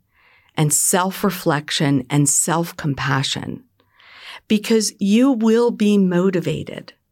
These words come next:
to say goodbye to those feelings, those memories, and to welcome in that renewed space this beautiful place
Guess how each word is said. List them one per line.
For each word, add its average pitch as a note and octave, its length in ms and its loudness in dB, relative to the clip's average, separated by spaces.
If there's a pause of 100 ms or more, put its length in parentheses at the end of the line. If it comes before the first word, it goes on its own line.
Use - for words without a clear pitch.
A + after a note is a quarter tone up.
(400)
to F3+ 120 0
say F3 300 2
goodbye E3+ 720 -2
to - 140 -4
those D3+ 340 0
feelings, - 600 -4
those D3+ 300 0
memories, C#3 880 0 (500)
and F#3+ 240 2
to G#3 140 0
welcome F#3 680 0
in E3+ 180 2
that D#3 240 0
renewed E3+ 520 2
space - 800 -2 (580)
this F#3 240 0
beautiful A3+ 720 0
place D#3 580 -2